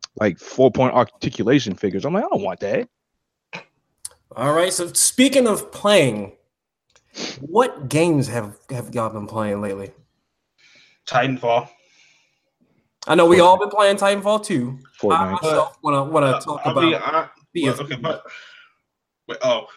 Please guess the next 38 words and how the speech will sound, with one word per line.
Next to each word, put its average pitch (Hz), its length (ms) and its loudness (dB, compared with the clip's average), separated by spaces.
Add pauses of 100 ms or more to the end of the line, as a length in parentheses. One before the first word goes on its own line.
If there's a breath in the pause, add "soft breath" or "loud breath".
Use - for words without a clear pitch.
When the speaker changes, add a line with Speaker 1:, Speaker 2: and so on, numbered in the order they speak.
(100)
Speaker 3:
um, 147 240 4
let 170 140 0
me 202 80 -2
go 185 120 2
away 175 120 4
from 147 100 -4
Titanfall, 139 400 2
though, 110 180 -2
because 123 200 -8
it's, 117 120 -14
it's 131 180 -8
an 120 60 -4
old 139 240 -2
subject. 113 500 -2 (100)
You 98 80 -10
know, 104 340 0
everybody 113 300 0
knows 107 120 -6
about 107 240 -2
Titanfall, 107 460 0
giant 107 220 0
Speaker 2:
Yeah. 107 60 -6
Speaker 3:
robots 110 320 0
fall 110 180 -6
down, 104 300 -4
blah, 107 120 0
blah, 104 80 -12
blah, 101 180 2
Speaker 2:
Yeah. 104 60 -4
Speaker 3:
whatever. 110 360 0 (340 loud breath)
Basically 143 300 4
what 131 160 6
everybody 131 380 6
wanted 123 280 4
in 113 60 -2
a 110 40 -4
Transformers 127 640 0
game, 127 400 -2